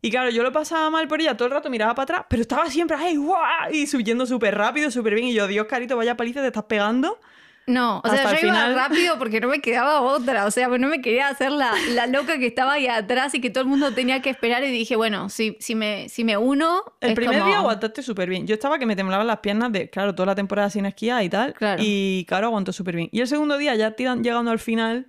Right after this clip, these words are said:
Speaker 2: Nos llevaron a tomar alcohol a la montaña, o
Speaker 1: No,
Speaker 2: sea, y
Speaker 1: y
Speaker 2: después nos li-,
Speaker 1: <laughs>
Speaker 2: nos tiraron ahí en la montaña a esquiar.
Speaker 1: Nos hicieron una cata de vino en la que, según la al-, la
Speaker 2: La
Speaker 1: altitud,
Speaker 2: altura, sí.
Speaker 1: eh, cambia el sabor del vino, que es, es verdad. Nosotros, yo sin, sin
Speaker 2: Es
Speaker 1: ser yo
Speaker 2: verdad.
Speaker 1: experta en vinos, que no tengo ni idea de vino,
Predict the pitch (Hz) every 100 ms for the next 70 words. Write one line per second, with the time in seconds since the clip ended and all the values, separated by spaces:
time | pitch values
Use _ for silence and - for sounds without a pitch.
0 | _ - 269 339 427 330 233 262 294 214
1 | - 240 247 220 190 185 208 208 180 226
2 | 226 220 226 220 277 339 294 220 220 -
3 | 233 240 247 - 233 247 311 262 277 294
4 | 226 226 277 294 262 - 254 233 330 330
5 | 349 330 240 240 269 285 269 285 294 277
6 | 226 214 240 - - 202 190 202 208 214
7 | - - 214 208 208 220 226 247 240 240
8 | 277 - 208 220 196 190 185 180 180 -
9 | 196 196 226 220 190 180 170 175 294 359
10 | - 185 175 180 - 175 190 180 226 392
11 | 208 196 220 185 196 202 - - 190 170
12 | 208 214 214 202 190 208 202 208 247 -
13 | 190 220 220 180 175 180 196 233 262